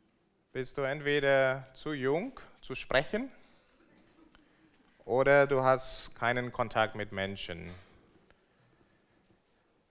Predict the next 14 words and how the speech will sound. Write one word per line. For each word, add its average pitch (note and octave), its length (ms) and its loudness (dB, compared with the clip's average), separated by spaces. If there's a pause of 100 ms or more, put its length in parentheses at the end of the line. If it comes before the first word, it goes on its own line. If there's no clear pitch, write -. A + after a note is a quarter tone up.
(520)
Konflikte C#3 440 2
existieren C3+ 800 0
in A#2 220 -4
allen B2 360 2
Umfeldern, D#3 800 0 (380)
ähm, A2+ 380 -6
vielleicht A#2+ 400 0
mit B2 160 -8
einem A#2+ 160 -8
Arbeitskollegen B2+ 1000 -2
oder C#3+ 500 2 (200)
auch A2 460 -2
dem G#2+ 180 -10
Chef, D3+ 320 -2